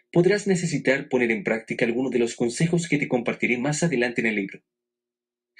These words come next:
Una vez que repitas varias veces el mismo comportamiento, te será cada vez más y más fácil reemplazar el chocolate por una manzana. Luego de algunas semanas,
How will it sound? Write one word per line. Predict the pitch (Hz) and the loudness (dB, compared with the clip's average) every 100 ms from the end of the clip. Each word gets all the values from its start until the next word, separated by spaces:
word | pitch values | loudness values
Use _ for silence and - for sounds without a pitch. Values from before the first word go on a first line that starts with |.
| - - - | -14 -14 -2
Una | 196 220 | 2 2
vez | 170 147 | 2 0
que | - | 2
repitas | 113 113 117 110 - | 0 0 -2 -2 0
varias | 113 170 170 | 0 2 2
veces | 127 127 - | 0 0 -4
el | 110 | -2
mismo | 123 160 156 | 0 0 0
comportamiento, | 147 113 113 - 104 104 151 156 _ _ _ - - | 0 -2 0 0 -2 -2 -4 -6 _ _ _ -20 0
te | 175 | 2
será | 175 190 190 | 4 2 0
cada | 220 208 175 | -2 0 2
vez | 170 135 | 2 2
más | 175 185 - | 2 0 -2
y | 139 | 0
más | 143 175 170 | 2 2 2
fácil | 160 151 156 | 0 2 0
reemplazar | 139 127 113 110 147 147 | 0 0 0 0 0 0
el | |
chocolate | 147 123 110 139 170 | -2 0 2 2 0
por | 151 | 0
una | 123 113 | 0 0
manzana. | 104 98 98 85 - _ _ _ _ _ _ | -2 -2 -2 -4 -14 _ _ _ _ _ _
Luego | 143 196 202 | 6 6 6
de | 160 | 0
algunas | 104 117 107 | 0 0 2
semanas, | 117 98 98 147 - | 0 0 0 -2 -6